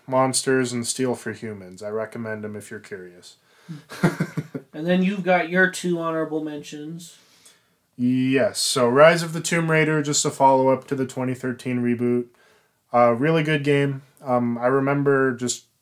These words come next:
Speaker 1: fondly loving the first, like, thirty minutes of this game, 'cause you're whipped around from a few locations, and they're all gorgeous. I thought this was graphically the most impressive game from that
Speaker 2: See,
Speaker 1: year.
Speaker 2: I got to play that one.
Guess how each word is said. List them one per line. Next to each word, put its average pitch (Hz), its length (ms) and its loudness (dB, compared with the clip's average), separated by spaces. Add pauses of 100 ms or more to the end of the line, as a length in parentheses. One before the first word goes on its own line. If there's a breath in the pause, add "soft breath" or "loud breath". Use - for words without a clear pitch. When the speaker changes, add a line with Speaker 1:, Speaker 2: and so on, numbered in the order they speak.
(160)
Speaker 1:
fondly 135 580 0
loving 123 560 0
the 113 100 -6
first, 123 440 -4
like, 107 160 -6
thirty 120 340 -6
minutes 110 420 -8
of 143 100 -10
this 151 200 -4
game, 147 360 -2
'cause 127 220 -6
you're 113 160 -6
whipped 123 300 -4
around 120 380 0
from 123 180 -6
a 113 40 -6
few 123 240 -4
locations, 120 840 -4
and 113 440 -8
they're 113 200 -2
all 113 180 -2
gorgeous. 113 720 -4
I 117 80 -2
thought 113 260 -4
this 113 200 -8
was 107 160 -10
graphically 110 520 -6
the 127 100 -6
most 127 300 -4
impressive 127 500 -6
game 135 240 -4
from 139 200 -10
that 135 140 -4
Speaker 2:
See, 214 80 -2
Speaker 1:
year. 143 240 -2
Speaker 2:
I 220 180 0
got 269 280 2
to 262 80 -2
play 175 420 -2
that 143 320 -10
one. 214 380 -4